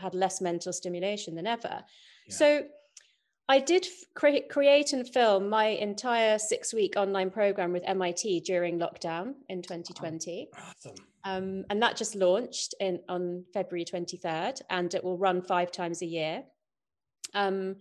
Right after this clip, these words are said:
Speaker 1: and it's self-paced, so people can do it, you know, at their own pace. Um, and I have, well, you're hearing it here first. I have,
Speaker 2: Uh.
Speaker 1: I have made a decision to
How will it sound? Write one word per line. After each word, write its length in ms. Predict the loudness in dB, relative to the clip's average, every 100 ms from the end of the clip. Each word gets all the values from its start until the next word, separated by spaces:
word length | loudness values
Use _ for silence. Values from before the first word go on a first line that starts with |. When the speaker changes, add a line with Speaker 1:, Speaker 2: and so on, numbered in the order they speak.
| _ _ 2
Speaker 1:
and 100 | 2
it's 160 | 2
self-paced, 680 | 4 4 4 0 0 0 -4 -4
so 140 | -4
people 280 | -4 -6 -6
can 80 | -6
do 80 | -2 0 0
it, 80 | -2 -6 -16
you 100 | -10
know, 100 | -10 -12 _ -8
at 160 | -8 -6
their 140 | -8
own 140 | -8
pace. 520 | -8 -10 -10 -10 -14 -16 _ _ _ _ _ 2
Um, 520 | 4 4 0 -6 -8 -14 _ _ -20 _ _ _ _ _ _ _ _ -2
and 560 | 0 0 -2 -6 -6 -8 -10 _ _ _ _ _ _ _ _ 2
I 120 | 4
have, 360 | 6 4 2 2 -6 -20 _ _ _
well, 220 | 2 4
you're 140 | 4 0
hearing 320 | 0 0 -2
it 80 | -2
here 220 | 0 0
first. 540 | 0 -2 -2 -6 -14 -6
I 160 | 2 4
have, 360 | 4 2 2 2
Speaker 2:
Uh. 120 | 0 0 -12 _ _ -2
Speaker 1:
I 100 | 2
have 200 | 4 4
made 240 | 6 6 4
a 60 |
decision 600 | -2 0 0 0 -2 -4 -4
to 460 | 2 4 4 2